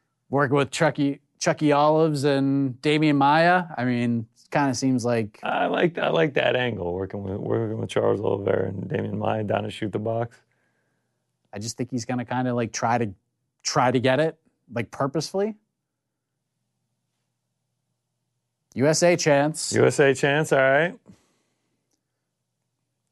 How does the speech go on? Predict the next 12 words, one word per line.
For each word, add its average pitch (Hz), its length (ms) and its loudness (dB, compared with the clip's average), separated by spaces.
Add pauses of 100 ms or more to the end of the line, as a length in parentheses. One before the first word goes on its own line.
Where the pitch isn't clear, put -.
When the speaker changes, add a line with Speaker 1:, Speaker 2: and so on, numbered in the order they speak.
Speaker 1:
Nice 147 220 0
rip 139 300 -2
to 165 100 -2
the 147 80 0
body 147 380 2
from 165 200 -6
Ian. 165 360 0
Nice 143 240 -4
left 135 300 -4
hand 151 540 -2 (720)
up 127 160 -8
top. 196 400 0